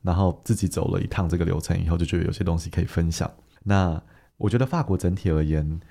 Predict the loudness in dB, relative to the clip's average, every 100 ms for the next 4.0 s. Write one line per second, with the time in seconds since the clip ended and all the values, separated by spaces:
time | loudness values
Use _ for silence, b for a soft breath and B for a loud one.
0 | b b 0 2 2 2 2 2 0 -2
1 | 0 -2 -2 -2 -4 -2 -2 -2 -2 -8
2 | -18 -8 -2 0 -2 -2 0 0 0 2
3 | 2 0 0 2 2 0 -4 -2 0